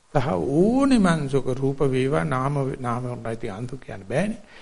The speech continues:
ඒ ඔක්කොගෙම තියෙන පොදු ලක්ෂණය කියලා. අන්න ඒ වගේ, ඒ වගේ දෙකක් හරි දන්නවනම් අපි මොකක් හරි කතා කරන්න ඉස්සෙල්ලා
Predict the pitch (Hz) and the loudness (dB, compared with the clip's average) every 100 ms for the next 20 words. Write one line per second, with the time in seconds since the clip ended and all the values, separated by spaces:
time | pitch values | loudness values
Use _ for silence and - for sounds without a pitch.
0 | - 175 147 131 - - 214 208 202 208 | -4 2 4 2 -2 2 6 8 6 4
1 | 220 196 175 170 147 - 143 127 120 117 | 4 4 6 6 6 2 -2 -2 -4 -2
2 | 107 143 - - _ _ _ - 151 160 | -2 -2 -6 -20 _ _ _ -4 0 2
3 | 170 165 170 165 175 160 147 - - - | 2 2 0 0 -2 -2 -8 -14 -20 -4
4 | 139 151 170 190 190 180 180 175 156 175 | 2 4 6 6 6 6 4 2 0 2
5 | 131 139 156 185 214 180 185 170 147 - | 2 2 2 4 4 2 2 0 0 -6
6 | 180 143 - 135 139 135 127 127 - 202 | -4 0 2 0 0 -2 -2 -4 -2 -2
7 | 101 95 | -2 -6